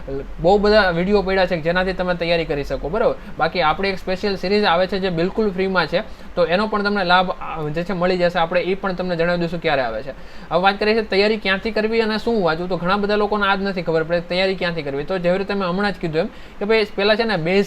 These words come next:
પકડો કે શરૂઆત ક્યાંથી કરવી, કે ભાઈ ધારો કે છ ધોરણથી ચાલુ કરવાની,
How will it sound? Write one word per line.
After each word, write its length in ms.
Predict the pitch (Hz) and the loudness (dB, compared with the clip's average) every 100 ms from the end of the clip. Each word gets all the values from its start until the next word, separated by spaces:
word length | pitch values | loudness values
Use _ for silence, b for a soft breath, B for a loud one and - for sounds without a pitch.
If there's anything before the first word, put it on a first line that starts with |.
| - | 0
પકડો 320 | 165 143 - - | -2 0 -2 -2
કે 120 | 165 | -2
શરૂઆત 320 | 156 175 196 196 | -2 0 0 0
ક્યાંથી 260 | 185 185 180 | -2 -2 -2
કરવી, 220 | 165 151 | -2 -2
કે 120 | 151 | -4
ભાઈ 240 | 156 180 175 | -2 -2 -2
ધારો 180 | 156 175 | -2 0
કે 100 | 175 | 0
છ 220 | 175 175 | 0 0
ધોરણથી 360 | 175 180 180 | 2 0 0
ચાલુ 220 | 175 170 170 | 0 0 0
કરવાની, 380 | 180 170 156 | 0 0 -2